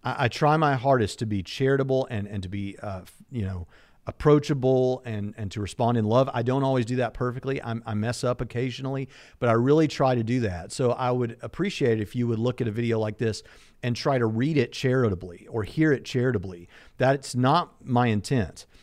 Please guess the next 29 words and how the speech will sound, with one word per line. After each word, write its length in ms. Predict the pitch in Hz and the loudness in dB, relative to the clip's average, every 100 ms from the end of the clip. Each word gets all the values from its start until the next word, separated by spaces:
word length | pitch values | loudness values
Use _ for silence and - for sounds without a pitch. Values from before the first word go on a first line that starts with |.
| - - | -12 2
However, 580 | 139 165 190 117 98 - | 6 8 8 6 0 2
I 140 | 147 | 2
would 180 | 175 147 | 4 2
think 280 | 165 156 131 | -2 -2 -2
that 80 | 113 | -4
if 100 | 110 | 0
there's 200 | 123 107 | -2 -2
anyone 400 | 160 180 139 110 | -2 0 2 2
who 140 | 107 117 | 0 -2
can 160 | 113 | -2
sympathize, 880 | - 160 160 127 - 98 85 90 - - - - - _ _ | -2 -2 -2 -2 -2 -4 -4 -8 -12 -18 -20 -20 -20 _ _
I 180 | - 147 | -8 0
mean, 180 | 143 135 135 | 0 0 2
I've 200 | 170 185 | 4 6
got, 180 | 165 135 123 - 160 156 - - | 4 4 -8 -10 -12 -12 -18 -6
you 140 | 175 | 0
know, 240 | 123 113 - _ - 160 | 2 0 -6 _ -20 -6
you 220 | 139 208 | 2 4
know, 460 | 220 196 196 165 - - | 6 8 8 6 2 -8
you 260 | 160 185 | -4 0
know 200 | 202 190 | 4 6
your 240 | 170 160 170 | 6 4 4
approach. 760 | - 101 80 90 - - - _ | 2 -4 -8 -12 -16 -16 -20 _
I, 200 | 131 196 | 2 4
I 200 | 175 151 | 4 4
label 500 | 202 170 156 135 123 135 | 6 4 4 4 2 -2
you 260 | 135 143 | 2 4
a 40 | 123 | 4
provocateur 1040 | 123 117 120 123 117 - 160 123 104 107 | 2 2 0 0 -4 0 4 4 4 0